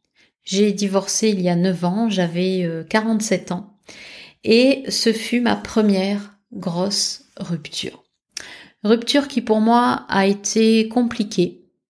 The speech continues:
douloureuse, difficile, parce que, ben, je ne m'attendais pas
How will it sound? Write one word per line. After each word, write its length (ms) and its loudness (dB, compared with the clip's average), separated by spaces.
douloureuse, 880 -2
difficile, 720 -2
parce 320 -2
que, 680 2
ben, 280 4
je 120 4
ne 80 6
m'attendais 400 0
pas 240 -4